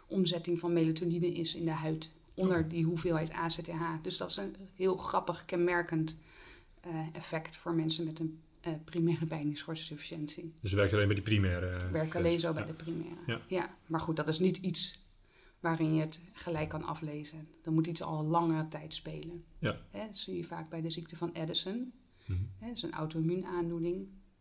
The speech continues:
Speaker 1: Langzaam, progressief.
Speaker 2: En dan zie je dat dus langzaam dat afvallen, vermoeidheid, eh,
Speaker 1: Ja, zeker.
Speaker 2: ja.
Speaker 1: Ja,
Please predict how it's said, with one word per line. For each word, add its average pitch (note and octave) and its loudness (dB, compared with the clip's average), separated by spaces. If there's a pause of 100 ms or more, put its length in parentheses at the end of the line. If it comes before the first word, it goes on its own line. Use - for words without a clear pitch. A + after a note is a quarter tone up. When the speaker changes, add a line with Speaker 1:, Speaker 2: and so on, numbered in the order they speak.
(260)
Speaker 1:
Langzaam, F3 2
progressief. F3 -8 (1000)
Speaker 2:
En G2+ -4
dan F#2 2
zie G2+ 4
je F#2+ 6
dat G2 2
dus G2 -4
langzaam G2+ 0
dat F#2+ 2
afvallen, G2 -2
vermoeidheid, F#2+ 0
eh, F#2 -2
Speaker 1:
Ja, - 2
zeker. G#3+ -4
Speaker 2:
ja. G3+ -2
Speaker 1:
Ja, A3+ -4